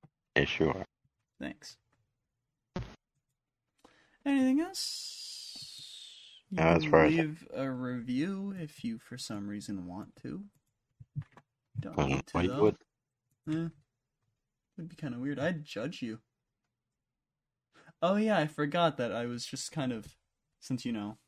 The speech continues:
Speaker 2: I follow the podcast on Spotify. Um,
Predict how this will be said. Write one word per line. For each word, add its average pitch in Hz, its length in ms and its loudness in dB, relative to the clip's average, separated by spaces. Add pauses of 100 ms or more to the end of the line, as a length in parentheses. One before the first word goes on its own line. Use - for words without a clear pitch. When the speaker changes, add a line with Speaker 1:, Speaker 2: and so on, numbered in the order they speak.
(140)
Speaker 2:
I 110 100 -8
follow 110 440 -6
the 104 100 -8
podcast 104 560 -10
on 101 160 -8
Spotify. 98 680 -10 (1200)
Um, 113 500 -4